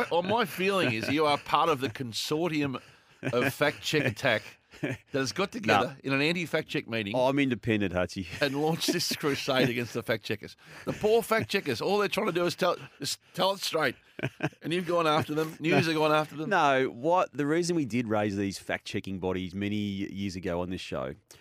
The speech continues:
Speaker 2: was because they're not acting purely. They've got their own agendas to run as well, Hutchie. There's not one body in media that doesn't have agendas.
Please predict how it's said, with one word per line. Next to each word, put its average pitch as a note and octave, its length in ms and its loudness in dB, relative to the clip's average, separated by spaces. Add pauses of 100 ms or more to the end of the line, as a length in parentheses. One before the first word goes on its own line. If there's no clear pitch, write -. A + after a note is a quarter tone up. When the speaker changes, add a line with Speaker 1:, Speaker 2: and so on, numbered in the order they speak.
Speaker 2:
was A#2 220 2
because A#2+ 380 -4
they're C#3+ 160 0
not E3+ 320 0 (280)
acting F2+ 640 -2
purely. D#2 500 -6 (120)
They've D#3+ 260 0
got D#3+ 160 0
their C#3+ 160 2
own A#2 180 2
agendas F#2+ 340 -4
to - 120 -10
run E2 340 -6
as E2 240 -8
well, C2 240 -8
Hutchie. E2 300 -14 (140)
There's C3 160 0
not D3+ 200 2
one C#3 340 2
body A#2 280 2
in G2+ 80 0
media F2+ 240 0
that E2 140 -8
doesn't F2+ 220 -2
have F2 120 -4
agendas. D2 460 -10